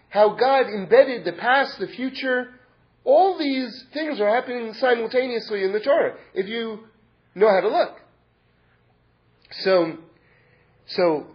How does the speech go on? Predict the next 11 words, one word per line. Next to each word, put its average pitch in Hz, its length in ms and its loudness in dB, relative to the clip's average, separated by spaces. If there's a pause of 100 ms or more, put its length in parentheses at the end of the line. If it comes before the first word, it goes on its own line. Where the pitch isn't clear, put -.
(140)
then 175 220 -4
he 160 100 -6
said, 139 260 -6
"Is 123 160 -10
that 170 260 0
like 151 180 -4
a 143 60 -2
known 143 300 -2
Torah? 175 340 -2 (1300)
Like 127 280 -4
that 123 160 -2